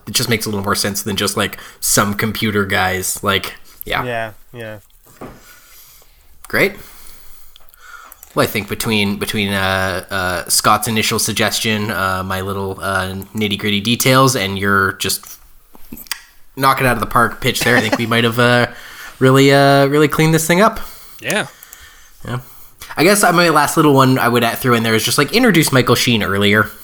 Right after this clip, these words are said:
Speaker 1: so
Speaker 2: Yeah,
Speaker 1: that
Speaker 2: I think
Speaker 1: he can
Speaker 2: that's
Speaker 1: have a turn.
Speaker 2: probably, yeah, just get to know him a little bit e-, earlier.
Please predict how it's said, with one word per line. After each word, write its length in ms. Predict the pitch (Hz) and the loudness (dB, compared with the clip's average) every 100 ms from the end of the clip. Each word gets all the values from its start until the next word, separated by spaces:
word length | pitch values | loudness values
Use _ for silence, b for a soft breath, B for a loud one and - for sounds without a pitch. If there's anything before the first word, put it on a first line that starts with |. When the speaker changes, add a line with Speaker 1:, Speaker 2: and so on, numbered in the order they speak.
| B B B B _ | B B B B _
Speaker 1:
so 180 | - 233 | 0 2
Speaker 2:
Yeah, 120 | 214 214 | 4 4
Speaker 1:
that 120 | 214 | 2
Speaker 2:
I 80 | 214 | 0
think 220 | - 165 | -4 -4
Speaker 1:
he 60 | 139 | -2
can 100 | 127 | -2
Speaker 2:
that's 80 | 123 | -2
Speaker 1:
have 140 | 107 | -2
a 40 | |
turn. 280 | 101 113 120 | -2 0 0
Speaker 2:
probably, 240 | 113 107 107 - - | 0 -8 -16 -20 -8
yeah, 400 | 147 131 123 117 | -2 0 0 -2
just 200 | 131 - | -8 -8
get 140 | 143 - | -10 -8
to 100 | 127 | -6
know 180 | 120 | -4
him 80 | 120 | -4
a 40 | 113 | -6
little 140 | 113 | -8
bit 260 | 117 113 - | -8 -10 -10
e-, 40 | 135 | -14
earlier. 640 | 123 123 123 120 117 113 | -10 -8 -6 -6 -6 -8